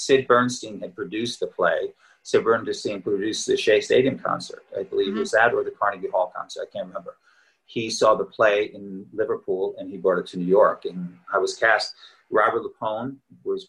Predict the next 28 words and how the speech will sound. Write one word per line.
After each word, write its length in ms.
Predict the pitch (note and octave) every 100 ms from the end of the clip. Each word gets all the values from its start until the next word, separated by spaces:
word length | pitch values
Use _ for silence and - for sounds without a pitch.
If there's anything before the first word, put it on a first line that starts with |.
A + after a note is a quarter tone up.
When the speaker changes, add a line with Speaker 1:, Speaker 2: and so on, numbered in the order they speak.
| _
Speaker 1:
pl-, 160 | A2+ G2+
and 360 | G#2 G2 G2 -
also, 640 | G2+ G2+ - G2+ F#2+ F#2+ F#2+
uh, 320 | G2 F#2 F#2 F#2 _ _ _ A#2+
David 280 | A2 A#2
Patrick 320 | - A2 - -
Kelly 440 | - B2 F#2+ F#2 F#2 _ _ _ _
played 240 | A2+ G2
John 260 | G#2 G2+ G2+
Lennon. 340 | G2+ F2+ - - _ -
David 240 | G#2+ G#2+
Patrick 220 | A#2 G#2+ G2
Speaker 2:
Okay. 100 | A2
Speaker 1:
Kelly 160 | G2
played 320 | - A#2 G#2+
him 180 | A#2+ G2+
in 80 | G2
the 80 | F#2+ A#2+
Hamburg 360 | A#2 A2+ G#2 G2+
years 400 | G2+ G2+ G2+ G#2
and 140 | G2
the 120 | G2
older 240 | G#2 A2+ G2+ G2
years 180 | F#2
of 100 | F#2+
Robert 300 | G2+ F#2+ F#2+ F2
Lapone. 460 | G#2 F#2+ F#2+ F#2+ _ _ _ _ _ _ _ _ G#2
Um, 480 | G2+ G2 F#2 F#2